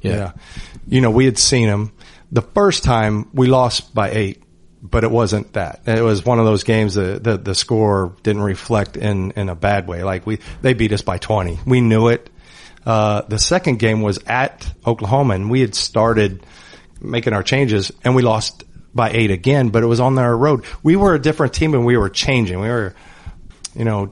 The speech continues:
Speaker 2: changing the way we played. And, and so, uh, the third time, I, I never felt like we were scared of 'em. We, we didn't walk into that game going, "Oh, they beat us by eight. We can't beat 'em."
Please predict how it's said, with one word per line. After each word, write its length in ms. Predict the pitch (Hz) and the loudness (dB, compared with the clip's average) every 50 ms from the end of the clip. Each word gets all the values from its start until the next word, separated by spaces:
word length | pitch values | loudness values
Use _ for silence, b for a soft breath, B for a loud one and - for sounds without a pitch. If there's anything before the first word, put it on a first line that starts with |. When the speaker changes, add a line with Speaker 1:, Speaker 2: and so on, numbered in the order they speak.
| - | -6
Speaker 2:
changing 640 | - - - - 135 135 143 139 123 131 127 120 117 | -6 -4 -4 -2 0 0 2 2 2 2 2 2 2
the 80 | 117 107 | 0 0
way 180 | 110 117 113 | 2 2 2
we 180 | 113 107 107 98 | 2 2 0 -2
played. 440 | 98 - - 139 143 143 135 110 98 | -4 -2 0 0 2 2 2 0 0
And, 320 | 95 92 92 92 92 - - | -2 -4 -4 -6 -8 -8 -6
and 120 | 104 107 104 | -6 -6 -4
so, 460 | - - 120 113 110 107 104 101 - b b b b b b b b b - | -2 0 0 2 2 2 0 -2 -4 b b b b b b b b b -4
uh, 120 | 117 117 110 | -2 0 0
the 120 | 110 113 | 0 -2
third 480 | - - _ - 156 156 156 151 131 - | -2 -2 _ 0 2 2 2 0 0 -2
time, 480 | - 117 113 110 107 104 104 101 - b b b b - | 0 0 0 0 -2 -2 -4 -6 -8 b b b b -4
I, 120 | 147 165 - | -2 0 0
I 100 | 143 147 | 0 2
never 240 | 147 175 196 190 170 | 2 2 2 2 0
felt 200 | - - 170 156 | 0 0 0 2
like 160 | 139 139 127 - | 2 2 2 2
we 80 | 131 | 2
were 140 | 120 107 95 | 2 2 2
scared 420 | - - - - 131 123 120 104 95 | 0 -2 0 2 2 2 2 2 0
of 120 | 95 90 | -2 -4
'em. 100 | 92 104 | -4 -4
We, 160 | 123 139 147 | -2 -2 0
we 100 | 143 151 | 0 0
didn't 280 | 170 185 170 143 135 - | 2 2 0 0 0 0
walk 220 | 147 151 151 - 143 | 0 0 0 0 -2
into 160 | 123 - 123 | -2 0 2
that 180 | 123 113 98 | 2 2 2
game 240 | 92 117 123 123 117 | 0 0 0 2 2
going, 240 | 101 104 107 104 113 | 2 0 0 2 2
"Oh, 160 | 123 135 135 | 2 2 2
they 100 | 127 117 | 2 2
beat 160 | 110 123 127 127 | 2 2 2 2
us 100 | 127 - | 2 0
by 180 | - 127 127 | 0 0 2
eight. 120 | 123 120 117 | 2 2 0
We 140 | 107 110 107 | -2 -4 -6
can't 260 | - 135 131 117 104 | -4 -2 -2 0 0
beat 180 | 120 127 127 113 | 2 2 2 2
'em." 200 | 104 98 90 | 0 -2 -6